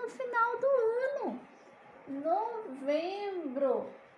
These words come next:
Mês que vem já é dezembro e acaba dois mil e vinte. Nossa, como voou, né?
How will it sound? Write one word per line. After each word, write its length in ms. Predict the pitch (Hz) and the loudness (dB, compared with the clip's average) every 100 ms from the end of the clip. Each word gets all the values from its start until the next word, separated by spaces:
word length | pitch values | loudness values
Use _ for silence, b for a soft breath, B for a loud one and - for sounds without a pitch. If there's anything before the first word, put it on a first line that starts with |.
| - | -10
Mês 360 | 254 269 285 - | -6 -2 -2 -4
que 120 | 285 | -8
vem 340 | 247 247 262 269 | -6 -6 -4 -2
já 100 | 269 | 2
é 240 | 240 226 | 2 0
dezembro 800 | 226 277 269 262 294 359 381 453 494 - | -4 -4 -4 -4 -2 -2 -4 -6 -8 -6
e 100 | 381 | -2
acaba 680 | 440 440 - 339 339 370 403 | -2 -4 -6 0 0 2 0
dois 300 | 415 415 381 | 0 -4 -4
mil 100 | 392 | -8
e 200 | 453 427 | -8 -6
vinte. 500 | 285 359 415 - - | -8 -8 -10 -14 -10
Nossa, 920 | 269 247 247 277 466 571 - 370 294 - | -6 -6 -4 0 2 0 0 0 0 -2
como 260 | 254 294 427 466 | 0 2 2 0
voou, 580 | 466 440 262 320 381 381 | 6 8 10 8 6 4
né? 460 | 415 523 294 - | 4 6 4 2